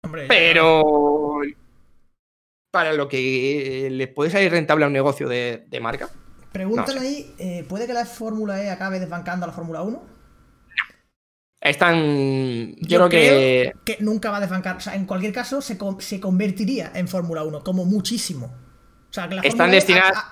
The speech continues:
Speaker 1: a-, acabase siendo la Fórmula E, la Fórmula... Eso sería lo máximo que puede pasar, que, que lo desbanque nunca,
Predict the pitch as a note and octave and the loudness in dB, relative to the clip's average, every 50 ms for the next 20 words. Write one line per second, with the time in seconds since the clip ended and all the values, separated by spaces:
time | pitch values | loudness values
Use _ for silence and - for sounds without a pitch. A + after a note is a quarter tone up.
0 | - - - - G3+ F#3+ - F#3+ G#3 C4 B3+ B3+ G3+ - B3 C4+ B3 A#3 G#3+ G3+ | -18 -18 -10 -8 -8 -6 -4 -2 -2 -2 -2 -2 -4 -4 -4 -2 -2 -2 -2 -2
1 | F#3+ A#3 A#3 A#3 A3+ A#3+ A#3+ A3 F#3+ - G#3+ A3 - A#3+ G3+ C#4 B3 B3 C#4 C#4+ | -4 -4 -4 -4 -4 -4 -4 -4 -4 -6 -6 -8 -8 -8 -8 -6 -6 -4 -4 -4
2 | - A#3+ A3 G#3 A#3 A#3 - C4 C#4+ D4+ D4 - G#3 F#3 A3+ A3 A3 G3 F#3+ E3+ | -4 -4 -4 -4 -4 -4 -4 -4 -6 -6 -6 -8 -6 -6 -4 -4 -6 -6 -8 -10
3 | - E3+ D#3 - - F3+ F3+ F3 F3+ F3 D#3+ F3+ A3 A3+ - D#4 B3+ F#3 F3 D#3+ | -12 -14 -14 -10 -8 -6 -6 -4 -4 -4 -6 -6 -8 -8 -6 -6 -6 -6 -6 -6
4 | - D3 C3 | -8 -10 -12